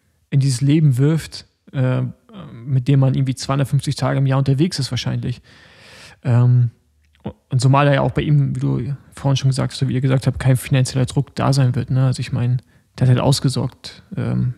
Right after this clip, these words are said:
wenn er nicht allzu viel falsch gemacht hat und, boah, keine Ahnung, also ich, ich kann's mir irgendwie nicht, wenn du so abrupt aufhörst, dann ist ja wirklich was im Argen, also dann bedrückt sich, also dann hast du ja wirklich irgendwie auch was in dir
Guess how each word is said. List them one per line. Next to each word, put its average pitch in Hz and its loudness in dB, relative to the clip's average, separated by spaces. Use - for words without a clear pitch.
wenn 131 -4
er 123 0
nicht 123 -2
allzu 135 -2
viel 120 -2
falsch 135 -2
gemacht 143 2
hat 139 0
und, 123 0
boah, - -10
keine 131 2
Ahnung, 147 4
also 127 0
ich, - -14
ich - -16
kann's 131 0
mir 143 0
irgendwie 139 2
nicht, - -6
wenn 147 4
du 139 6
so 170 2
abrupt - -4
aufhörst, 170 -4
dann 135 -4
ist 131 2
ja 143 4
wirklich 147 0
was 127 -2
im 123 2
Argen, 120 0
also 127 -2
dann 131 2
bedrückt 131 -2
sich, 131 -6
also 131 -8
dann 127 -2
hast 131 -2
du 143 2
ja 127 0
wirklich 127 -2
irgendwie 127 0
auch 120 -6
was 131 -6
in 151 4
dir 143 2